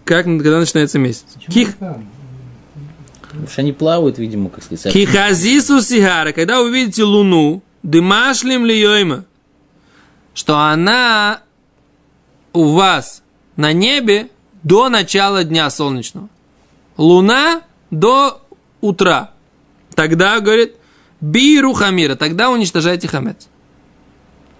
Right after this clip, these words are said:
Speaker 1: В-, они вышли в море, морячки, и им надо знать, когда пятнадцатое,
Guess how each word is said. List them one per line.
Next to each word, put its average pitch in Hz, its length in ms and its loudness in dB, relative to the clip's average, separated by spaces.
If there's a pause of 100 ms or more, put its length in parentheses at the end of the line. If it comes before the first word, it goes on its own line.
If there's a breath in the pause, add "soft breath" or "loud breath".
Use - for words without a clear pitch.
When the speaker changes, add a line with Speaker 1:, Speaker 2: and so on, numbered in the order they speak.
(680 loud breath)
Speaker 1:
В-, 170 180 2
они 247 300 2
вышли 269 300 4
в 226 60 4
море, 170 440 2 (680)
морячки, 170 640 0 (560 loud breath)
и 262 180 4
им 294 120 4
надо 269 280 2
знать, 202 360 -2
когда 214 680 -2 (920)
пятнадцатое, 208 880 -4